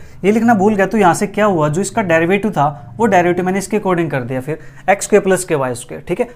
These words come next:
जबकि हमारे पास नीचे ये भी था, ठीक है, नीचे ये था, तो इसका जो डेरिवेटिव बनेगा वो डेरिवेटिव हमारे पास बन जाएगा log of एक्स स्क्वायर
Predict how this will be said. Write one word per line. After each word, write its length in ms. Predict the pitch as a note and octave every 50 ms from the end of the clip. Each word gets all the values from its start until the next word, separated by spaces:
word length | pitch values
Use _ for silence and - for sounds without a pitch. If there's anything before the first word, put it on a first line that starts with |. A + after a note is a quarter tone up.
| - - -
जबकि 220 | F3+ G3+ G3+ -
हमारे 240 | G#3 G3+ F#3 F3+ F#3
पास 200 | F#3 G#3 G#3 G#3 G#3
नीचे 220 | G#3+ G#3+ A3 G#3
ये 120 | E3+ D3+ C3+
भी 120 | C3 C3
था, 160 | C3 C3+ A#2+ - - - - -
ठीक 140 | F3+ F3+ -
है, 120 | G#3+ - - - - - - -
नीचे 400 | D#3 D3+ E3 G3 A3+ A#3 A#3 A#3 A3
ये 180 | G3+ G#3 B3
था, 220 | B3 A#3+ D#3 D3+ D#3 - - - - -
तो 60 | G#3+
इसका 200 | A3+ - B3 A#3+
जो 100 | A#3+ A#3+
डेरिवेटिव 480 | F#3+ E3 D#3 D#3 E3+ G3 A3+ A3+ A#3+
बनेगा 380 | F#3+ D#3+ D3 C#3 C3 C3 C#3 D#3+ F3+ - - - - F#3
वो 60 | A#3+
डेरिवेटिव 420 | A3+ F#3 E3+ D#3+ D#3 D#3+ D#3+ E3+ D#3+
हमारे 180 | D3+ C#3+ C#3
पास 180 | C#3 D3 D3 C3+
बन 200 | C3 C#3 C3+ C3
जाएगा 340 | B2+ C3+ B2+ B2 C3 D#3+ F#3 - - - - - -
log 260 | D#3 F3 G3 F#3+ D#3+
of 200 | D#3 D#3 D#3 - - - -
एक्स 180 | E3 F#3 F3+ -
स्क्वायर 340 | - - D3+ D#3 E3+ E3+